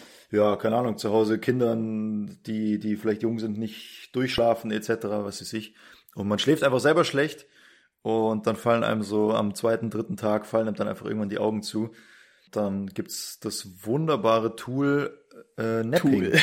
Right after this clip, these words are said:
Speaker 2: <laughs> Geil.
Speaker 1: Tool.
Speaker 2: Ja. Also es ist so, dass, äh, bei uns im Cockpit, dass es erlaubt ist,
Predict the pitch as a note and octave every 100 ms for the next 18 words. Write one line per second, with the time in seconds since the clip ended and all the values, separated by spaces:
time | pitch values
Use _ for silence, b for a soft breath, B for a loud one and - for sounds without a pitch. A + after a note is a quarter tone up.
0 | - A2 E3 D#3+ - - - - - A2
1 | - - _ - - B2 C3 A#2 - -
2 | - - _ _ _ _ - C3 C#3+ D#3
3 | D3+ D3+ - E3 E3 D3+ D3+ C#3+ C3 B2+
4 | B2 B2+ C3 B2 C3+ C3 B2 A#2+ - A2+
5 | A#2+ A2+ A2 D3 - - D#3 D#3 -